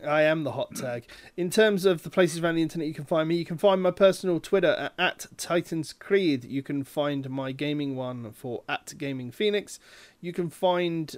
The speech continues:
uh, my specific video stuff over on youtube dot com slash Project Phoenix Productions. And you can find me five to seven days a week over on Twitch at twitch dot T V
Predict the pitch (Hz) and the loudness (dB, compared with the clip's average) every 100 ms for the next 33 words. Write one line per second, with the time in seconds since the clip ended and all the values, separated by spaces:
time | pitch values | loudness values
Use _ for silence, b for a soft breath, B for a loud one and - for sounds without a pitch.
0 | - 120 127 127 127 110 120 131 120 120 | -8 -6 -4 -2 -2 -2 -4 -6 -4 -6
1 | - - - - 160 139 - 160 131 143 | -10 -16 -14 -10 -8 -8 -10 -14 -6 0
2 | 139 131 - 143 139 - 143 131 135 131 | 0 -2 -4 -4 -4 -4 -4 -4 -6 -4
3 | 170 160 139 - 123 110 - 123 107 - | -6 -6 -8 -8 -10 -12 -14 -14 -14 -14
4 | - 135 - - 135 120 - 165 185 175 | -14 -14 -14 -16 -14 -14 -16 0 2 2
5 | 185 180 - b b - 233 254 175 160 | -6 -8 -10 b b -10 -8 -6 -2 -2
6 | 151 139 - 110 110 - 123 113 117 104 | 0 -4 -6 -8 -8 -12 -12 -12 -10 -10
7 | 104 101 98 120 - 123 - - 107 - | -10 -10 -12 -12 -12 -14 -14 -18 -20 -8
8 | - - - - - 123 - - 147 - | -8 -8 -14 -20 -12 -12 -10 -8 -8 -8
9 | - 170 165 170 170 151 | -12 -10 -8 -6 -6 -6